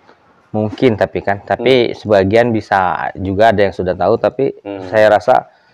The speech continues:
Speaker 1: mayoritas masyarakat kita di Bengkulu ini belum tahu bahwa kita walaupun nggak mampu secara finansial, kehidupan
Speaker 2: Nah.
Speaker 1: ekonomi orang tua kita susah,
Speaker 2: Benar.
Speaker 1: tapi kita tetap bisa berkuliah di sana.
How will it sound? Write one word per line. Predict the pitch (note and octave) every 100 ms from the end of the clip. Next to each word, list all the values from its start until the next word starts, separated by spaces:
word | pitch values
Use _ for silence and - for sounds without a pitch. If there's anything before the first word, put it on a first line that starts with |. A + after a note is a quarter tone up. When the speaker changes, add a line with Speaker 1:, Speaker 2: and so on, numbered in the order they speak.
| _ _ -
Speaker 1:
mayoritas | A#2 A2+ G#2+ - B2+
masyarakat | - A#2 A2 G#2+ G2+ - -
kita | - - G2+
di | G2
Bengkulu | G2 F#2 F#2+ F#2+
ini | F#2 B2+ B2
belum | G2 A2+ A2+
tahu | B2+ A#2 F#2+ F#2+ _ _ _ _ _ _
bahwa | - G2+ G#2 B2 - - - _ _ _ _ _ _ _
kita | _ C3 - D3+
walaupun | D#3 C3+ C3 C3 B2
nggak | A#2 G#2+
mampu | C3 B2 - A#2 A#2
secara | - A#2 - A2+ A2
finansial, | - A#2 G#2+ A2 C3 G#2+ F#2+
kehidupan | G2 G#2 G#2+ - G#2+
Speaker 2:
Nah. | G#2
Speaker 1:
ekonomi | G#2+ G#2 G2+
orang | G2+ G2+
tua | F#2 G2+
kita | F2 G#2
susah, | F#2+ F#2+ F#2+ F#2 B2
Speaker 2:
Benar. | - _ _ _ _
Speaker 1:
tapi | - C#3+ -
kita | - F3+ G3
tetap | F#3+ E3+ F3+
bisa | E3 F3+ - D#3+
berkuliah | C#3 - C#3 C3
di | A#2+
sana. | - A2+ G2+ E2